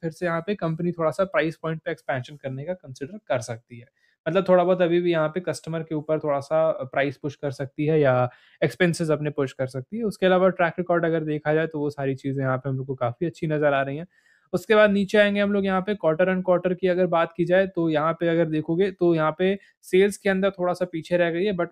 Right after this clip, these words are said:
overall अगर नेट प्रॉफिट की बात करो तो वो हम लोग को बढ़ते नजर आ रही है क्योंकि मार्जिन्स के अंदर इम्प्रूवमेंट हम लोग को दिख रहे हैं। इसके अलावा अगर देखोगे तो यहाँ पे अगर देखा जाए तो year on year wise भी अगर देखा जाए तो कंपनी की यहाँ पे सेल्स थोड़ी सी कम है,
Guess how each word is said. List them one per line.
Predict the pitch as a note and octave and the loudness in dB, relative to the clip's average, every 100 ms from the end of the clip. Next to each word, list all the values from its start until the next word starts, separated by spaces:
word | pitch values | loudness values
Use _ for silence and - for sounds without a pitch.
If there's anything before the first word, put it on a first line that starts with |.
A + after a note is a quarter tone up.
| D3 | -6
overall | D3+ E3 E3 | -2 -2 0
अगर | D#3+ D#3+ | 0 -2
नेट | D#3 D3+ | -4 -4
प्रॉफिट | D#3 D3+ D#3 | -4 -4 -6
की | D#3+ | -2
बात | D3 C#3+ | -2 -2
करो | D#3+ F3 | -4 -4
तो | E3+ | -4
वो | D#3 | -6
हम | D3 | -4
लोग | D3+ | -4
को | E3 | -4
बढ़ते | D#3 B2+ C#3+ | -2 -2 -2
नजर | C3+ C#3 C3 | 0 2 2
आ | |
रही | C3 | 0
है | F3 | -6
क्योंकि | D#3 E3+ | -10 -8
मार्जिन्स | C#3 B2 A#2+ D#3 - | -2 -2 -2 -6 -10
के | C#3 | -8
अंदर | E3 - | -8 -10
इम्प्रूवमेंट | D#3 - F#3+ D#3 F3 - | -8 -2 0 0 -6 -6
हम | C#3 | -6
लोग | C#3 | -4
को | F3+ | -4
दिख | C#3 - | -6 -6
रहे | G#2+ | -12
हैं। | A2 _ _ _ F#3 | -12 _ _ _ -6
इसके | - A#3+ A#3 | 0 2 4
अलावा | D#3+ E3 G3+ A3 | 4 6 6 4
अगर | G#3+ G3+ | 2 2
देखोगे | G3 F#3+ G3 G#3 | 0 2 0 0
तो | F#3+ F3+ | 0 -2
यहाँ | E3+ F3+ | 0 -2
पे | F#3 | -2
अगर | F3+ F3+ | -2 0
देखा | E3+ E3 E3+ | -2 0 0
जाए | F#3 | 0
तो | G3 A3 G#3 - | -2 -2 -2 0
year | D#3+ F#3+ | 0 2
on | G3 F#3+ | 2 0
year | F#3 | 0
wise | F3 F3 E3+ | 2 0 0
भी | E3+ | -2
अगर | E3+ | -2
देखा | D#3 D3 D3+ | -4 -6 -4
जाए | E3 | -4
तो | F3+ | -4
कंपनी | E3 C#3+ D#3 D#3 | -8 -10 -8 -10
की | _ | _
यहाँ | D3+ C#3+ | -4 -4
पे | E3 | -6
सेल्स | - D3 D3 - | -6 -4 -4 -2
थोड़ी | C#3+ C#3+ | -2 -2
सी | C#3 | -4
कम | D3 | -4
है, | D3 | -2